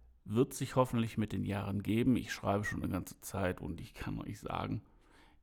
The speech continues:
ja, man wird ein wenig, äh,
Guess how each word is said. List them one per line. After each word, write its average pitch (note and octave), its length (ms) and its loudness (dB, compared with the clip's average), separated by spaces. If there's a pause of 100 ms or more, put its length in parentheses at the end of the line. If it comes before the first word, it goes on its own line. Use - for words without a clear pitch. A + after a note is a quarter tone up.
ja, G2 580 -2
man G#2+ 640 4
wird C3+ 380 4
ein G2+ 360 2
wenig, A#2 800 6
äh, F#2 360 4